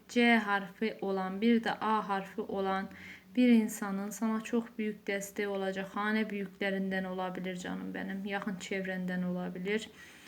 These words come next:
Bir ortama dahil oluyorsun. Bir yere kendini yazdıracak olabilirsin. Kurstu, spordu, başka, e, şeylerdi.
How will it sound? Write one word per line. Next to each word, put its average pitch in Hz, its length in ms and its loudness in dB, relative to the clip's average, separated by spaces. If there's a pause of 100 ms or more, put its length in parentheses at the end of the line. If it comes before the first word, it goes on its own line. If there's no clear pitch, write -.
(320)
Bir 269 300 6
ortama 233 580 6
dahil 220 420 6
oluyorsun. 214 920 4
Bir 226 120 8
yere 220 260 6
kendini 220 500 2
yazdıracak 208 760 0
olabilirsin. 202 800 -2
Kurstu, 202 640 -2
spordu, 202 800 -2
başka, 202 600 -2
e, 190 160 0
şeylerdi. 190 800 0